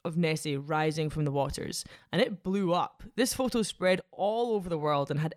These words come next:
everyone talking about a prehistoric monster lurking in a loch in Scotland. The photo of the monster really catapulted the myth into the modern day.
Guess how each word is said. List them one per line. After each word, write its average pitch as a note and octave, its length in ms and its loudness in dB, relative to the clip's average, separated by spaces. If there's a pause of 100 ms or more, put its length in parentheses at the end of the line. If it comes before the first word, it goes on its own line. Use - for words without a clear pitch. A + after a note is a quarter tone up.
(140)
everyone F#3+ 440 2
talking D#3 360 0
about C#3+ 200 0
a D3 60 -4
prehistoric F#3 760 0
monster D#3+ 360 0
lurking D3+ 540 0
in C#3+ 100 0
a C#3+ 80 2
loch D3 280 2
in D3+ 100 -2
Scotland. D#3+ 540 -2 (560)
The G#3 80 0
photo D#4 240 2
of C#4 80 -2
the C4+ 40 0
monster A#3 320 0
really G#3+ 260 0
catapulted - 800 -2
the F3 60 -2
myth E3+ 380 0
into G3 280 2
the F3 80 -2
modern D#3 360 0
day. C3+ 240 -2